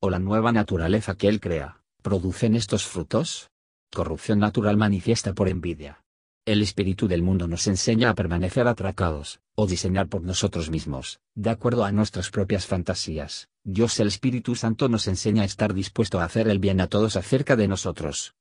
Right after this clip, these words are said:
ya que somos capaces. La gracia de Dios va a corregir y curar el espíritu de naturaleza en nosotros,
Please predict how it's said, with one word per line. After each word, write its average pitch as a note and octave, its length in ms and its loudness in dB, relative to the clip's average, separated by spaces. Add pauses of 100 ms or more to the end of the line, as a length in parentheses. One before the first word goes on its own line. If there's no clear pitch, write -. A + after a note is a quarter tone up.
ya G#2 160 0
que F#2 100 0
somos G#2+ 300 2
capaces. - 720 -10 (400)
La G#2 180 0
gracia A2 320 2
de G#2 120 2
Dios G2 280 -2
va A#2+ 60 2
a G#2+ 40 -2
corregir G2+ 420 0
y G#2+ 80 6
curar G#2+ 340 2
el F2+ 100 0
espíritu F#2+ 460 0
de F2+ 100 2
naturaleza F2 560 0
en F2+ 100 2
nosotros, F2+ 640 -4